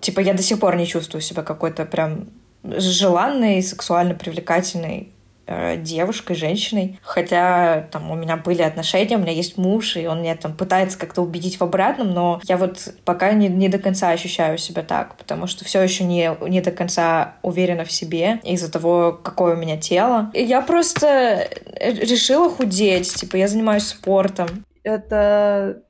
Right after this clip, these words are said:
Speaker 2: э, зависит от того, откуда это, типа, идет. От, э,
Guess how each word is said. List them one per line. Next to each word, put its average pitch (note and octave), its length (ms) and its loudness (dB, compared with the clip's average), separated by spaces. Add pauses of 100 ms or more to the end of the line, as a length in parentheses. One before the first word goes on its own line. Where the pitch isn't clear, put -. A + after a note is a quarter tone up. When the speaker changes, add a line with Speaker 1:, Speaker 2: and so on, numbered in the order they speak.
Speaker 2:
э, - 260 -4
зависит G#3+ 340 -4
от A#3 120 -4
того, A#3 240 0
откуда A#3+ 440 0
это, G#3 180 -4
типа, G3+ 360 -8
идет. F#3+ 500 -2
От, F3+ 340 -6
э, F#3 300 -6